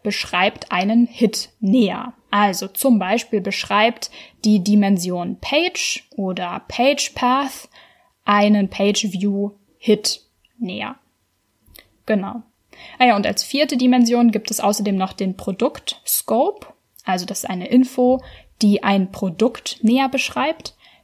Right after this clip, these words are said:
Das ist aber nur relevant für dich, ähm, wenn du ein Enhanced E-Commerce Tracking implementiert hast. Genau, also warum und wann können die Scopes jetzt Probleme beim Reporting hervorrufen,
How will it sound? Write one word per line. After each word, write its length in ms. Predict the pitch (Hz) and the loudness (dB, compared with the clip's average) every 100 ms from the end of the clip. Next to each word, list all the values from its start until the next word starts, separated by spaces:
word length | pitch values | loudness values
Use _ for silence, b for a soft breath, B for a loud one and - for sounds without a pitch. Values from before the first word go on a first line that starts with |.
| - | -2
Das 220 | 208 - | 0 0
ist 140 | - | -4
aber 400 | 202 190 196 190 | -4 -2 -2 2
nur 380 | 196 220 247 240 | 6 8 6 4
relevant 500 | 220 190 185 190 196 | 2 2 0 -2 -4
für 380 | - - 220 202 | -6 -4 -2 -2
dich, 440 | 196 190 196 - - | -2 -4 -6 -8 -6
ähm, 400 | 185 185 190 240 | -4 -4 -4 -6
wenn 240 | 196 202 | 2 4
du 160 | 202 196 | 4 0
ein 180 | 190 196 | -2 0
Enhanced 400 | 196 196 202 226 | 0 0 -2 -4
E-Commerce 680 | 214 226 196 180 - - _ _ - | -2 0 0 -2 -6 -8 _ _ -8
Tracking 400 | - - 208 214 | -6 -6 -4 -4
implementiert 720 | 190 - 180 196 - - - | -6 -8 -8 -6 -6 -8 -8
hast. 280 | - - - _ _ _ _ _ _ _ _ _ _ - B B B | -8 -10 -14 _ _ _ _ _ _ _ _ _ _ -20 B B B
Genau, 220 | 359 311 - b b | 0 0 -2 b b
also 380 | 214 196 240 233 | -2 -2 -4 0
warum 420 | 285 302 226 294 | 2 4 2 2
und 420 | 330 226 208 214 | 2 2 0 -2
wann 380 | 180 226 339 339 | -2 0 0 -6
können 420 | - 233 302 302 | -2 2 4 2
die 80 | 233 | 0
Scopes 640 | 208 - 208 269 277 - | -2 -2 -2 -2 -2 -6
jetzt 400 | 214 220 - - | -4 -4 -6 -12
Probleme 720 | - 202 180 208 233 254 254 247 | -10 -6 -2 2 6 6 4 2
beim 320 | 202 208 214 | 0 2 2
Reporting 640 | 202 - - 226 - 208 | 0 -2 0 0 2 -2
hervorrufen, 920 | 208 - 226 220 208 202 - 269 339 | -2 -6 0 0 0 -6 -4 -4 -4